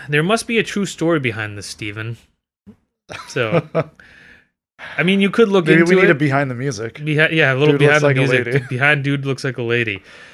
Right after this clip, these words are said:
Speaker 1: But I just, like, there must be a true story behind this, Steven. Like, addressing Steven
Speaker 2: <laughs>
Speaker 1: Tyler directly on this,
Speaker 2: As if
Speaker 1: on this
Speaker 2: Steven's always
Speaker 1: YouTube
Speaker 2: checking
Speaker 1: video.
Speaker 2: the
Speaker 1: He's
Speaker 2: YouTube
Speaker 1: always checking.
Speaker 2: comments.
Speaker 1: Is there a, is there something I can explain to our fans today? What can I,
Speaker 2: Yeah.
Speaker 1: what can I help
Speaker 2: He's
Speaker 1: provide
Speaker 2: doing,
Speaker 1: some insight
Speaker 2: he's
Speaker 1: to?
Speaker 2: doing A M As in the comments on all his YouTube
Speaker 1: Yeah.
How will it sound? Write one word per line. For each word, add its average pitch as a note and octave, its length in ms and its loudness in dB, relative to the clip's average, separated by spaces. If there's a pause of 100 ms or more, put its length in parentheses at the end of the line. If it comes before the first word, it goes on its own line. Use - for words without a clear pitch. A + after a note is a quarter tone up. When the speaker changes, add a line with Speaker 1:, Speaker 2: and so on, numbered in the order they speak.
(140)
Speaker 1:
But F3 120 6
I G3 40 6
just, A3+ 220 0
like, F#3+ 200 2
there D#3 180 -4
must G#3+ 200 0
be G#3+ 120 -2
a F3 40 2
true F#3 240 -2
story F#3 460 -2
behind B2 340 -2
this, A2 120 -8
Steven. A#2+ 500 -4
Like, C#3+ 140 0
addressing E3 540 2
Steven F#3+ 440 -2
Speaker 2:
<laughs> - 80 -2
Speaker 1:
Tyler F3+ 280 4
directly C3 760 0
on C3+ 260 -2
this, C#3+ 220 2
Speaker 2:
As E3 140 -2
if D#3 40 -2
Speaker 1:
on - 80 4
this F3 140 2
Speaker 2:
Steven's - 20 -2
always D#3 320 6
Speaker 1:
YouTube B2 40 -4
Speaker 2:
checking A#2+ 220 4
Speaker 1:
video. A2 160 2
Speaker 2:
the D3+ 60 2
Speaker 1:
He's D3 100 0
Speaker 2:
YouTube E3 60 6
Speaker 1:
always F3+ 220 4
checking. E3 220 6
Speaker 2:
comments. F3+ 240 2
Speaker 1:
Is C3+ 80 -2
there E3+ 180 4
a, E3 60 4
is D3 160 -4
there E3 200 4
something F3+ 300 -4
I F3 80 0
can E3 140 -4
explain E3 420 -2
to C#3+ 120 -4
our C3+ 100 0
fans C3 420 -2
today? G#2+ 360 -4
What C#3 160 -4
can D#3+ 180 -2
I, C#3+ 140 0
Speaker 2:
Yeah. B2+ 400 -2
Speaker 1:
what C#3 140 -4
can E3 120 -4
I D#3 60 2
help C#3+ 360 -4
Speaker 2:
He's C#3 120 -2
Speaker 1:
provide C#3+ 160 2
Speaker 2:
doing, E3 80 0
Speaker 1:
some C3+ 120 -4
insight C3 420 -4
Speaker 2:
he's B2+ 100 -8
Speaker 1:
to? - 40 -6
Speaker 2:
doing D3+ 220 -4
A C3 160 -4
M A#2+ 100 -8
As A#2 240 -6
in G#2+ 60 -16
the G#2+ 80 -14
comments A2+ 400 -10
on G#2+ 80 -12
all A2 80 -10
his G2 140 -14
YouTube G#2 300 -14
Speaker 1:
Yeah. A#2+ 140 -6